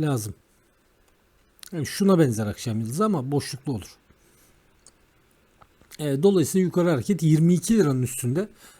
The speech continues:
veya yirmi iki kırkı da alabilirsiniz sabrınız yos-, yoksa yirmi iki kırkın üstünde yukarı hareket devam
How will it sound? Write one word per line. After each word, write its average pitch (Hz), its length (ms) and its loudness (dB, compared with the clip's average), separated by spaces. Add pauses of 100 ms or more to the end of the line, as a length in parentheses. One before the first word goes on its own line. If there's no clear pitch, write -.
(140)
veya 214 220 0
yirmi 180 320 4
iki 175 200 -4
kırkı 170 320 -2
da 165 60 4
alabilirsiniz 143 580 -2
sabrınız 104 520 -6
yos-, 110 300 -6
yoksa 127 300 -4
yirmi 185 280 0
iki - 160 -10
kırkın 117 320 -10
üstünde 120 300 -6
yukarı 139 300 -2
hareket 135 320 -4 (600)
devam 147 420 -2